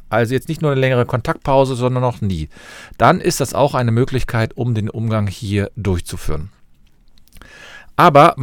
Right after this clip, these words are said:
viele, viele Fälle, ähm,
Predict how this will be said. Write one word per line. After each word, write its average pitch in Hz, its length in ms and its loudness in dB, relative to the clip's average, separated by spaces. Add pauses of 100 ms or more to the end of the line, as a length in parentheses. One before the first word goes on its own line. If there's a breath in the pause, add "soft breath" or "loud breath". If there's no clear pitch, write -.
(140)
viele, 175 600 2 (600)
viele 185 380 0
Fälle, 156 580 4
ähm, 131 420 -2